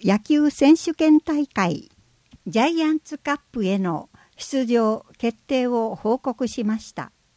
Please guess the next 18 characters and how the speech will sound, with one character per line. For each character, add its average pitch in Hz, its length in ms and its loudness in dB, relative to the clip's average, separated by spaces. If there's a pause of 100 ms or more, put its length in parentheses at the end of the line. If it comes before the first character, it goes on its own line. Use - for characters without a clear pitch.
(580)
ボ 302 260 6
ー 240 60 6
イ 185 80 4
ズ、 143 260 -10 (320)
シ - 260 2
ニ 226 220 2
ア、 - 160 -8 (320)
ヤ 277 220 2
ン 330 120 6
グ 320 160 0
チ 294 280 2
ー 269 40 0
ム 240 120 2
の 170 380 0
激 202 280 -2
戦 294 300 4
の 285 140 4
中 277 440 -2